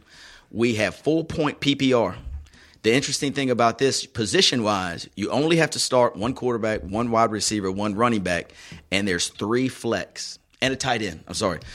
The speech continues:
So in those flex, I think we've talked about this before, you can start three wide receivers, you can start three running backs, you can start three tight ends if you want.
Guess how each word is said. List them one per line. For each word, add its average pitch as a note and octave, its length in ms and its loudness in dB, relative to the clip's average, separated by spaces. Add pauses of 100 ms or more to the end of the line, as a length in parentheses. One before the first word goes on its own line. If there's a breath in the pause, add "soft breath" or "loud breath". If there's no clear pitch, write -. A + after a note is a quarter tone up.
(120 loud breath)
So A#2 200 4
in B2 80 4
those A#2+ 200 2
flex, A#2 340 0
I G#2 40 -6
think G#2+ 120 -4
we've F#2 100 -4
talked G#2+ 220 -2
about F#2+ 140 -6
this F2+ 100 -6
before, G2 300 -2
you F#2+ 80 -2
can F#2 80 -8
start - 340 -6
three A2 220 2
wide G#2+ 240 2
receivers, A2 360 -2
you C3 60 -2
can F2 60 -4
start D#2 180 -4
three G2 180 0
running G#2 240 2
backs, G#2+ 200 2
you C3+ 40 0
can - 40 -4
start - 180 -2
three C3 220 -2
tight B2 320 0
ends C3+ 260 -2
if E2+ 100 -8
you F2+ 120 -2
want. F#2+ 200 -2